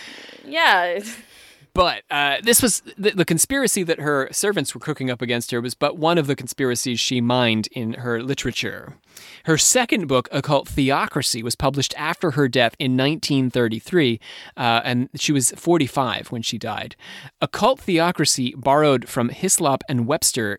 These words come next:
Speaker 2: in its construction. Like Webster, it sought to trace the existence of an anti-religious occult group through the long arc of history, and like Hislop, it found that group in the secret corners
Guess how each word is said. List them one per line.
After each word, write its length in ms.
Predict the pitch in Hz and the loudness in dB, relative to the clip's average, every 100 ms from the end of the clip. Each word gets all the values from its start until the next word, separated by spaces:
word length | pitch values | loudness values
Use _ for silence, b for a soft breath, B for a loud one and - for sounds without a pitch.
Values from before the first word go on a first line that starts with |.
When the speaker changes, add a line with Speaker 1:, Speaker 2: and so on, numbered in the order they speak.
| - | -4
Speaker 2:
in 140 | 120 | -2
its 160 | 113 - | -2 -4
construction. 600 | 117 - 202 - 110 107 | -4 0 0 0 -2 0
Like 200 | 180 160 | 0 2
Webster, 500 | 190 - - 117 - | 0 0 -4 -6 -8
it 180 | 151 - | -10 -4
sought 280 | - 180 - | 2 2 2
to 120 | 156 | -2
trace 400 | - - 208 226 | -2 -2 0 -2
the 120 | - | 0
existence 500 | 170 139 175 - 117 - | 0 2 -2 -2 -4 -2
of 120 | 131 | -2
an 100 | 139 | -2
anti-religious 720 | 180 214 233 208 202 190 - | 0 0 2 4 4 2 -2
occult 280 | - 185 175 | 0 0 2
group 320 | 196 127 - B B B B | 2 2 -2 B B B B
through 120 | 151 | 2
the 100 | 139 | 4
long 340 | 131 147 208 202 | 4 4 4 4
arc 180 | 202 | 2
of 100 | 190 | 0
history, 460 | - 208 - 123 - _ b | 0 0 0 -6 -12 _ b
and 160 | b 139 | b 2
like 160 | 160 - | 2 2
Hislop, 500 | 240 - - - - | 0 0 -2 -8 -8
it 140 | 160 - | -8 -4
found 340 | 214 226 247 | 0 2 2
that 140 | 160 | 2
group 280 | - 113 110 - b | 0 -6 -8 -12 b
in 140 | 165 147 | -2 0
the 60 | |
secret 380 | 139 247 - 113 | 2 2 -2 -8
corners 480 | - 214 143 - | 0 2 2 -2